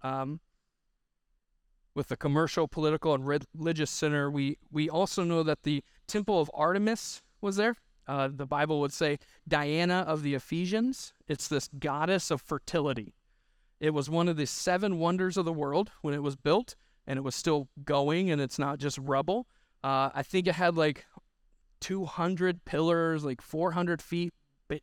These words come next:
wide and two hundred feet deep. It was this massive temple to the goddess Diana. Now, you guys are like, "Okay, so this seemed bad, like, some tourist money's coming in," stuff like that.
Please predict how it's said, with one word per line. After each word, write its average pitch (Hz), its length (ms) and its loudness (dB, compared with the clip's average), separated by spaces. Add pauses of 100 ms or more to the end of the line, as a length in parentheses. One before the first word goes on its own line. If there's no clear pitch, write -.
wide 156 520 2
and 139 120 -4
two 180 200 -4
hundred 175 180 0
feet 170 300 -6
deep. 151 360 -2
It 165 40 -2
was 156 140 -2 (320)
this 147 180 0
massive 156 960 -2 (320)
temple 160 500 -2
to - 160 -2
the 143 80 -2
goddess 156 440 0
Diana. 143 540 0 (680)
Now, 135 220 0 (240)
you 147 120 0
guys 139 180 2
are 139 60 0
like, 131 160 -2
"Okay, 160 420 2 (140)
so 131 200 -8
this 151 140 -2
seemed 185 220 -2
bad, 165 340 4
like, 151 180 0
some 170 160 -6
tourist 185 760 0
money's 165 420 0
coming 170 260 2
in," 175 260 2
stuff - 220 -2
like 156 140 0
that. 147 240 -4